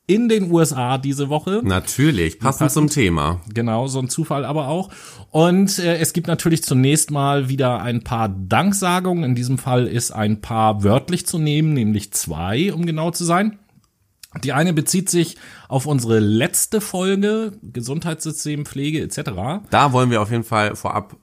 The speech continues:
Speaker 2: von meiner Seite zumindest, äh, dem Kamil danken. Danke nochmal, dass du unser Experte warst, unser Interviewpartner und dich überwunden hast, in unserem wundervollen Podcast mitzuwirken. Das war klasse.
Speaker 1: Stimmt, gut, dass du es sagst. Danke auch nochmal von meiner Seite und, äh,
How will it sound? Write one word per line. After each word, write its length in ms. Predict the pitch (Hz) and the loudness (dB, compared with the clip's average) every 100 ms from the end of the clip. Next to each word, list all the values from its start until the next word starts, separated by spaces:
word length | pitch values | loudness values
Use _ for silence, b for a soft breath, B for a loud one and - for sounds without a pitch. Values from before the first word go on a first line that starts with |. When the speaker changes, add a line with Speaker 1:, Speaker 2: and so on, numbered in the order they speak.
| - | -14
Speaker 2:
von 160 | - 85 | -4 -2
meiner 180 | 90 76 | -2 -2
Seite 240 | 73 80 | -6 -10
zumindest, 400 | - 80 92 - | -8 -6 -6 -4
äh, 140 | 98 | -2
dem 120 | 95 92 | -2 0
Kamil 340 | 117 247 123 | 2 2 2
danken. 360 | 80 80 92 82 | 0 -2 -6 -2
Danke 240 | 104 156 | -2 0
nochmal, 240 | 143 139 | 2 2
dass 140 | 117 - | 2 -2
du 100 | 117 | -2
unser 560 | - 135 165 185 190 - - | 2 4 4 4 2 0 -4
Experte 760 | 101 - - 120 151 - 95 78 | -6 -6 -2 2 2 0 0 2
warst, 440 | 78 101 123 - | 2 0 -2 -6
unser 340 | 110 107 101 | -4 0 0
Interviewpartner 960 | - 117 90 78 82 85 78 85 98 127 B B B | 0 -2 -2 -2 -4 0 0 2 0 0 B B B
und 220 | 95 90 | 0 2
dich 180 | 87 95 | 0 0
überwunden 440 | 85 80 85 - | 0 0 -2 -2
hast, 360 | 76 80 - - B B | -2 -2 -2 -6 B B
in 140 | 82 | -2
unserem 360 | 78 73 78 78 | 0 0 0 0
wundervollen 440 | 82 76 76 73 | -2 -2 -4 -4
Podcast 500 | - - - - - | -6 -6 -6 -4 2
mitzuwirken. 720 | 131 170 - - 76 - - - | 2 2 -2 -2 -4 -6 -12 -8
Das 160 | 90 | -2
war 100 | 98 | 0
klasse. 400 | 98 - - - - - - | 2 -2 -2 -10 -12 -20 -8
Speaker 1:
Stimmt, 400 | - 139 143 - | -2 2 2 2
gut, 220 | 131 127 | 0 0
dass 140 | 117 | 0
du 80 | 120 | 0
es 60 | 107 | 0
sagst. 380 | 131 170 - 131 | 2 2 2 2
Danke 260 | 151 156 | 2 2
auch 120 | 135 | 2
nochmal 240 | 147 131 127 | 4 4 2
von 180 | 127 117 | 0 0
meiner 300 | 131 175 147 | 0 0 2
Seite 540 | 151 151 156 143 135 | 2 2 2 2 2
und, 440 | 120 117 113 110 | 0 2 0 -2
äh, 240 | 110 110 | -2 0